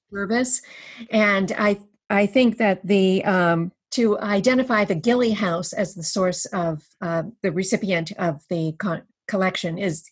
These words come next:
Speaker 2: is important, uh, in, especially in light of some of the conversations that we have had over this last year. Thank you for letting us know about that. And you'll have to update us on future shows,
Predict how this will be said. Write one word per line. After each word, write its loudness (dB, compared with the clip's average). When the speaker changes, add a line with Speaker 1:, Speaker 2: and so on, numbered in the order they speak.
Speaker 2:
is 2
important, -4
uh, -2
in, 6
especially 2
in 2
light 0
of 0
some -4
of -6
the -6
conversations -4
that -6
we -2
have 0
had 0
over -2
this -6
last -8
year. -2
Thank 2
you 4
for 2
letting 2
us -2
know 4
about 0
that. 0
And -2
you'll 2
have 2
to 2
update 4
us 2
on 0
future -2
shows, 0